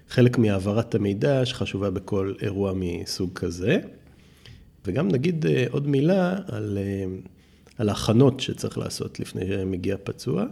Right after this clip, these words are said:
כלומר, יש קריאה לצוות טראומה, שכולל, אה, רופא ואחות ומנהל אירוע ומרדים ועוד רופאים מדיסציפלינות שונות בהתאם לפציעות השונות שאנחנו מקבלים, אה, על המטופל מהשטח.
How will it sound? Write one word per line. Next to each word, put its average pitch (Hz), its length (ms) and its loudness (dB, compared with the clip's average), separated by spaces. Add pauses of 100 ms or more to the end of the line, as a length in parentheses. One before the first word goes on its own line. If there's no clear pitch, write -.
(600)
כלומר, 101 340 0
יש 101 160 -2
קריאה 107 600 2
לצוות 92 680 0
טראומה, 165 600 2
שכולל, 95 640 -4 (100)
אה, 95 200 -4
רופא 127 720 0
ואחות 123 1080 0
ומנהל 95 460 -4
אירוע 123 480 4 (520)
ומרדים 107 720 4
ועוד 104 260 2
רופאים 113 480 2 (580)
מדיסציפלינות 110 600 2
שונות 107 400 2
בהתאם 107 420 2
לפציעות 101 800 0
השונות 101 420 -4
שאנחנו 104 1040 -4
מקבלים, 101 560 0
אה, 98 60 -2 (520)
על 104 220 -2
המטופל 98 960 -6
מהשטח. 120 720 -2